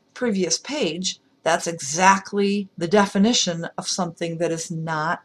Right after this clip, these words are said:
a one-to-one function. You have different x values, all corresponding to the same y value. So in other words, this function fails the horizontal line test. Therefore, this function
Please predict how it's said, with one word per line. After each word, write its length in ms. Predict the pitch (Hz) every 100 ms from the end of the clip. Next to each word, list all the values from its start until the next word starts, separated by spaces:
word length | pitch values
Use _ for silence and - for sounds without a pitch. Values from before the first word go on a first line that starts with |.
| -
a 80 |
one-to-one 680 | 165 156 143 151 147 123 147
function. 480 | 185 330 269 - - _ _ _ _ _ - - - - -
You 140 | 175
have 240 | 156 151 135
different 420 | 190 190 226 -
x 240 | 160 -
values, 720 | 175 156 160 156 160 - - _ _
all 180 | 156 170
corresponding 680 | - 175 175 - 160 147 156
to 100 | 160
the 100 | 151
same 300 | - 135 151
y 200 | 190 240
value. 300 | 139 107 - _ _ _ - - - - -
So 200 | - 180
in 60 | 185
other 160 | 226
words, 540 | 190 175 165 - - -
this 300 | 156 214 -
function 680 | 226 208 208 208 190 196 190 _ _ _
fails 880 | - - - 185 202 226 254 269 - -
the 100 | -
horizontal 760 | 214 208 214 208 190 190 190 175
line 300 | 190 262 226
test. 600 | - 127 - - - - _ - - - _ -
Therefore, 720 | 165 202 220 202 180 175 185 185
this 260 | 170 196
function 640 | - 165 180 - 165 175